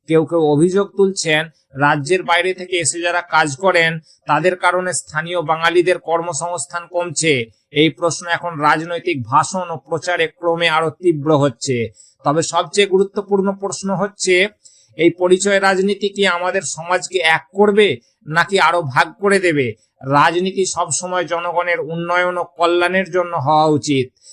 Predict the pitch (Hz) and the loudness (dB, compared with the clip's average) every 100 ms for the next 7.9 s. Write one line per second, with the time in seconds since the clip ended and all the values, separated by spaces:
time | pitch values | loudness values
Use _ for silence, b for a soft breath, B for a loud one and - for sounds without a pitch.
0 | b - 190 196 196 180 185 170 110 151 | b -2 -2 2 2 2 2 2 2 -2
1 | - 190 - 175 175 - 190 190 180 135 | 0 -4 -6 -8 -8 -4 -2 2 2 2
2 | 135 143 135 151 202 190 190 202 190 180 | 0 0 2 0 0 0 0 -2 -6 -6
3 | 165 180 170 143 147 165 190 175 165 147 | -8 -8 -2 -2 0 -2 -4 -4 -4 -4
4 | 160 175 190 175 135 147 175 185 180 151 | -8 -8 -6 -2 2 2 2 -2 -2 0
5 | 139 127 147 170 - B B 160 156 175 | 0 2 2 0 -6 B B -2 0 0
6 | 170 - 170 170 156 151 170 147 170 165 | -2 -6 -2 0 2 2 -2 0 -2 -2
7 | 151 160 175 160 151 139 143 135 117 | -2 -2 -4 -6 -2 0 0 0 -2